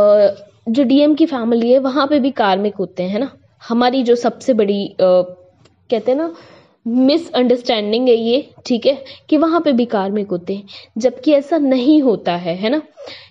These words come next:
क्योंकि कार्मिक baggage जो होता है ना, सबसे अधिक वो डीएफ़ की life में होता है, है ना? और जो डीएम होते हैं, उनकी life में जो karmic baggage होता है, वो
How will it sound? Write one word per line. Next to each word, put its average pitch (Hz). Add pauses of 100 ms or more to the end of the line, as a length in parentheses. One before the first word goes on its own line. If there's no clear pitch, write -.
क्योंकि 311
कार्मिक 269
baggage 220
जो 294
होता 247
है 220
ना, 302
सबसे -
अधिक 226 (540)
वो 330 (280)
डीएफ़ 285
की 247
life 190
में 196
होता 180
है, 185
है 202
ना? 285 (460)
और 254
जो 339
डीएम 254
होते 226
हैं, 247
उनकी 302
life 302
में 302
जो 311
karmic 226
baggage 220
होता 214
है, 247 (400)
वो 302